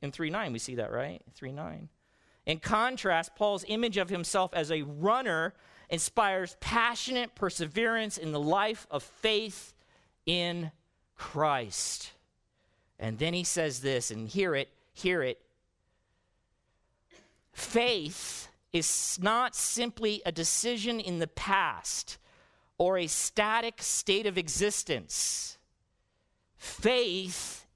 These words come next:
is running a race, straining toward what is ahead."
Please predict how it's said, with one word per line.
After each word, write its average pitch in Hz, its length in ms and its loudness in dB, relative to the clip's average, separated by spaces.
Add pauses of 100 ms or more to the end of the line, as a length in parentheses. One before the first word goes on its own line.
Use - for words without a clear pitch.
is 202 880 0 (280)
running 202 720 0
a 196 160 0
race, 208 800 0 (320)
straining 226 1300 0 (380)
toward 175 320 0
what 190 340 2 (140)
is 139 360 -2
ahead." 117 500 -6